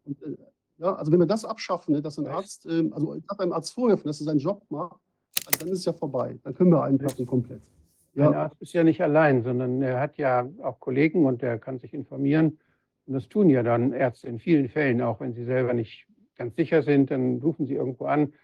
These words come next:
Speaker 2: Und es gibt die ärztliche Vertretung, es gibt die Kassenärztliche Vereinigung zum Beispiel,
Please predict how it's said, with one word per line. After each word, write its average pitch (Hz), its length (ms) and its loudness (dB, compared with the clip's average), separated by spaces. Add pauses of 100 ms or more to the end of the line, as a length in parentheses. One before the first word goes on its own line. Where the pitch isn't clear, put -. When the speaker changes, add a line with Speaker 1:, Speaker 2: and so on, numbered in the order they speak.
(320)
Speaker 2:
Und 135 80 2
es 143 140 0
gibt 175 240 -2
die 151 80 4
ärztliche 147 480 0
Vertretung, 151 480 0
es 120 120 -4
gibt - 240 -14
die 131 80 -10
Kassenärztliche 135 880 -2
Vereinigung 147 560 4
zum 135 180 -6
Beispiel, 131 540 -2